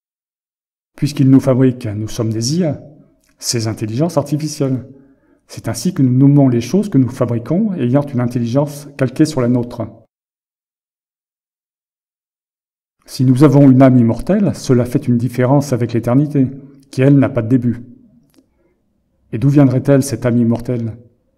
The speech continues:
Il est bon de se poser la question, car en ce moment même, pendant ces vingt-quatre heures, et pareil demain, Dieu est en train de fabriquer plus de trois cent cinquante mille âmes,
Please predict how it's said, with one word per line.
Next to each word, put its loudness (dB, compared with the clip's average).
Il -4
est 0
bon 4
de 2
se -6
poser -4
la 0
question, -2
car -4
en 2
ce 0
moment 6
même, 0
pendant 2
ces -4
vingt-quatre -2
heures, -4
et -8
pareil -6
demain, -2
Dieu 4
est 2
en 4
train 2
de 2
fabriquer 0
plus -2
de 0
trois 0
cent -2
cinquante -2
mille 4
âmes, 0